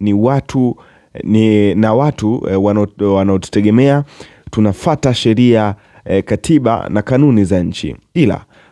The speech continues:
kwa wananchi tunaoonekana kama hatujitambui na kuhukumiwa. Da!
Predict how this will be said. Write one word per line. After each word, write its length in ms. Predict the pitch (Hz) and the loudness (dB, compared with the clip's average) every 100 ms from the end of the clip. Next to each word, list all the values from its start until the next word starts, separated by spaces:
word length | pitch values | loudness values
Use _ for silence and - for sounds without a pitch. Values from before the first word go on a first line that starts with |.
| _ | _
kwa 120 | 98 | -2
wananchi 600 | 95 98 113 113 113 107 | 2 2 2 0 0 0
tunaoonekana 920 | 98 101 95 95 95 95 90 131 107 90 | 0 -2 0 2 2 0 -2 -2 -2 -2
kama 400 | 98 92 87 85 _ - | -2 -2 -2 -6 _ -8
hatujitambui 840 | 98 101 101 101 110 117 113 101 - _ _ | -6 -2 0 0 0 2 2 0 -4 _ _
na 240 | - 98 92 | -4 -2 -2
kuhukumiwa. 800 | - 104 - 117 131 113 82 - | -2 -4 -4 -2 0 0 -2 -2
Da! 320 | 123 175 143 | -2 -2 -6